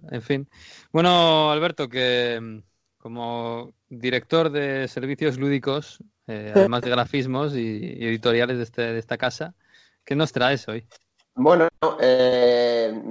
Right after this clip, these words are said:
Speaker 2: recordar, mm, por cierto, lo de la semana pasada, que con el caño de Riquelme, pues oye, es verdad que no es fácil recordar caños
Speaker 1: No es fácil,
Speaker 2: históricos
Speaker 1: ¿no?
Speaker 2: puntuales, pero algunos sí que nos llegó, ¿no, Mario?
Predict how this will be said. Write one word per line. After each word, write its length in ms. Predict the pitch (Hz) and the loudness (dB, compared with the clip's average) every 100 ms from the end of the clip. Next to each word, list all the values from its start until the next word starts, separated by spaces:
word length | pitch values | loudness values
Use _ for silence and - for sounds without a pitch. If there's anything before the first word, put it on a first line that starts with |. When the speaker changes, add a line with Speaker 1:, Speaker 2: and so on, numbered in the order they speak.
| 117 | -8
Speaker 2:
recordar, 560 | 120 131 127 156 165 143 | -6 -2 2 2 2 -8
mm, 560 | 139 135 123 123 113 | -6 -6 -6 -6 -10
por 160 | 104 - | -12 -4
cierto, 240 | 131 160 | 0 4
lo 80 | 143 | 6
de 60 | 120 | 6
la 100 | 117 | 4
semana 260 | 120 123 | 2 0
pasada, 600 | - - 131 147 143 - - | 0 2 6 6 4 -2 -2
que 400 | 123 110 104 101 | 0 2 0 -2
con 100 | 104 | -4
el 100 | 95 | 0
caño 240 | 113 123 123 | 0 2 0
de 40 | |
Riquelme, 460 | 110 113 123 127 143 | -2 0 2 4 4
pues 200 | 143 127 | 2 2
oye, 200 | 131 113 | 4 4
es 60 | 131 | 6
verdad 300 | 143 156 156 | 6 4 4
que 120 | 151 | 4
no 380 | 147 156 156 156 | 6 6 8 8
es 300 | 151 151 - | 6 2 2
fácil 500 | 151 156 - 147 135 | 2 2 -2 -4 2
recordar 680 | 143 139 139 139 143 123 - | 0 4 4 6 4 2 2
caños 320 | 147 143 139 | 2 4 2
Speaker 1:
No 60 | |
es 60 | - | 0
fácil, 340 | 139 156 143 127 | -2 2 2 2
Speaker 2:
históricos 220 | 123 123 | 0 -4
Speaker 1:
¿no? 40 | - | -2
Speaker 2:
puntuales, 640 | 139 139 135 139 151 190 - - - _ | -2 2 4 6 6 6 0 -18 -20 _
pero 140 | 135 | 0
algunos 380 | 135 120 151 160 | 2 2 4 4
sí 100 | 165 | 4
que 80 | 165 | 4
nos 160 | 147 | 2
llegó, 300 | 127 123 165 | 0 4 4
¿no, 140 | 143 143 | 4 2
Mario? 400 | 135 139 175 180 | 2 0 -2 -6